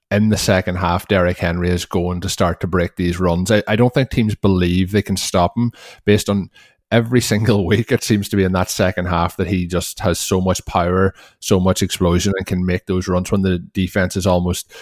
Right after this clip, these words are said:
just starting to fall to their knees. And it is, it, it, I don't know how he maintains it. He, he's obviously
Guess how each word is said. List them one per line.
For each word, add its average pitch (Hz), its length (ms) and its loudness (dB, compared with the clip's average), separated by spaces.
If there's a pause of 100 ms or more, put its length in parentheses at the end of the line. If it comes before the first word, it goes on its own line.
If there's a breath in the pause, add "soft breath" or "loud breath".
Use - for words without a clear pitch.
(160 loud breath)
just - 220 -2
starting 92 260 0
to 92 80 -4
fall 90 280 2
to 98 100 -2
their 87 160 0
knees. 87 360 0
And 92 200 0 (280 loud breath)
it 98 120 2
is, 110 180 4
it, 107 160 2
it, 101 140 -4 (280)
I 107 120 0
don't 120 100 2
know 110 140 4
how 95 200 0
he 101 200 0
maintains 95 640 -2
it. 104 60 -2
He, 101 160 2
he's 101 140 -2
obviously 110 360 0